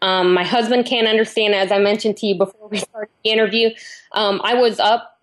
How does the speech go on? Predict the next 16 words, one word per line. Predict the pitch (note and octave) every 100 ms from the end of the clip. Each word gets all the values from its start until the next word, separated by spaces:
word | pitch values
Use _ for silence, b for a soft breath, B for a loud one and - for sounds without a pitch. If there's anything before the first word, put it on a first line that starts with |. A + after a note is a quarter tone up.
| -
uh, | G#3+ G3+
probably | G3+ A3+ A#3 A3+ A3
between | G3+ - A#3 A3+
two | B3+
thirty | A#3+ A#3 A#3
and | G#3+
four | - A3+
o'clock | A3 G#3+ G#3+
this | G#3 G3+
morning | G#3+ A3 A3+
working, | F#3+ G#3+ B3+ B3 B3
you | - G3
know, | G3
on | G3+
my | G3
computer. | A3 G3+ G#3 G#3+ A3+ A3+